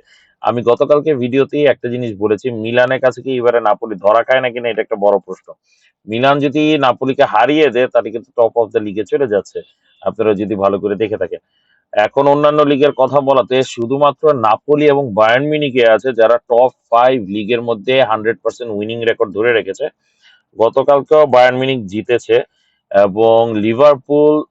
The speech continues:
ক্রিস্টাল প্যালেসের কাছে গতকালকে হেরে গিয়েছে। শুধু তাই না,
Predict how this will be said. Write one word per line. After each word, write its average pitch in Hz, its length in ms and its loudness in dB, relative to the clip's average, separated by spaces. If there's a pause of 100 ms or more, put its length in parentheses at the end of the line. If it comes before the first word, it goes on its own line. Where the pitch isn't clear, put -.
(540)
ক্রিস্টাল 185 520 0
প্যালেসের 131 560 0
কাছে 117 300 2
গতকালকে 107 500 -2
হেরে 143 220 0
গিয়েছে। 95 300 -4 (440)
শুধু 104 260 -4
তাই 135 240 2
না, 151 140 2